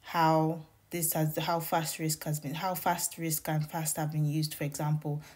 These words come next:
which are the software they've mentioned, then you would read on,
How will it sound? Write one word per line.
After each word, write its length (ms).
which 140
are 80
the 100
software 400
they've 380
mentioned, 500
then 260
you 180
would 140
read 220
on, 280